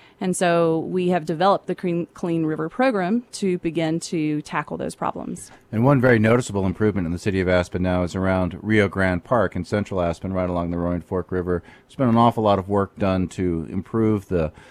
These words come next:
Speaker 2: the way stormwater is captured and then filtered back to the river, which any visitor to Aspen now sort of wanders through this area and will notice these ponds next to the river.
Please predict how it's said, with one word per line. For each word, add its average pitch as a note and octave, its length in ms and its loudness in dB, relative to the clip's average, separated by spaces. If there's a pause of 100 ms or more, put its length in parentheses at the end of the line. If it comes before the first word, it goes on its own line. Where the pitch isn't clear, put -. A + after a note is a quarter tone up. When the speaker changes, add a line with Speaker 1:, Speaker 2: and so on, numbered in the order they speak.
(280)
Speaker 2:
the G#2 100 0
way A2 260 6
stormwater F#2 720 0
is E2+ 240 -2
captured F#2 600 0
and E2+ 160 -2
then F2 160 -2
filtered E2+ 420 -2
back D2+ 260 -4 (140)
to E2+ 180 -6
the D2+ 200 -6
river, D#2 320 -2
which E2 160 -4
any A#2 160 2
visitor E2 420 -2
to D#2+ 80 -2
Aspen D#2+ 380 -4
now E2 180 -2
sort D#2+ 220 -6
of D#2 100 -6
wanders E2+ 380 -2
through E2+ 160 -4
this D#2 180 -6
area E2+ 360 0
and D#2 200 -8
will E2+ 60 -4
notice E2+ 340 -2
these D#2+ 220 -10
ponds E2+ 500 -4
next D#2 200 -10
to D#2 120 -10
the C#2+ 240 -8
river. C#2 380 -8